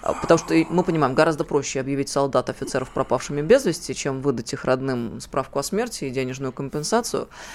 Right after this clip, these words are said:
которая, кстати, на Украине сейчас составляет порядка двух миллионов гривен. Вот, э,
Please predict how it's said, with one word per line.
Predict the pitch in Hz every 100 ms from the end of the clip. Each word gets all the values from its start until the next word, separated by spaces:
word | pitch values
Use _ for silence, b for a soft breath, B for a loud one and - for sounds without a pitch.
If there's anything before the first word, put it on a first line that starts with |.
| B B
которая, | - 160 202 208 160 - - -
кстати, | - 143 143
на | 139
Украине | 135 156 196 175
сейчас | - 147
составляет | 143 - 143 147 175 170 165
порядка | - 143 147 - 147 143 131 - - -
двух | 165 214 214
миллионов | 156 151 156 139
гривен. | 143 127 95 - - B B B
Вот, | 156 160 160
э, | 160 156 147